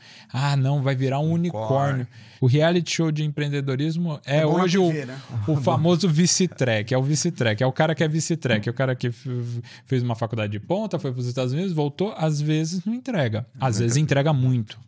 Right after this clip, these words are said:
Speaker 1: Não vou falar que, não, tem muita gente que
Speaker 3: Sem
Speaker 1: entrega.
Speaker 3: generalizar, né?
Speaker 1: Sem
Speaker 3: Lógico.
Speaker 1: generalizar. Mas eu já peguei fintech, já peguei solução que, nossa, isso aqui é o próximo unicórnio. Aí você olha e fala assim: dá um comando pra mim,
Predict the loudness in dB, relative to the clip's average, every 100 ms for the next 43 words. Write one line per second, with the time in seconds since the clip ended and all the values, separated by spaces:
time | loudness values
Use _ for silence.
0 | -20 _ -4 -2 0 0 0 -2 -4 -4
1 | -4 -4 -4 -2 -2 -2 -4 -6 -6 -6
2 | -2 -2 -2 -2 -2 -2 -2 -2 -4 -6
3 | -8 -14 -4 0 2 2 2 0 0 -2
4 | -4 -12 -10 -2 0 2 0 2 0 2
5 | 0 0 -6 -12 -20 -20 _ _ _ _
6 | _ _ -4 -4 -2 -2 0 -2 -4 -2
7 | -2 -2 -2 -2 0 2 0 -4 -12 -20
8 | -20 -10 0 2 2 0 -2 0 -2 -2
9 | -4 -6 -8 -20 -20 -2 2 2 2 0
10 | 0 0 -2 0 0 0 2 2 2 2
11 | 0 0 -2 0 0 0 -2 -2 -2 0
12 | 2 2 0 0 -2 -2 -2 -4 -8 -20
13 | -16 -4 -2 -2 -2 0 2 4 2 0
14 | -4 -6 -10 _ -6 -4 -2 -4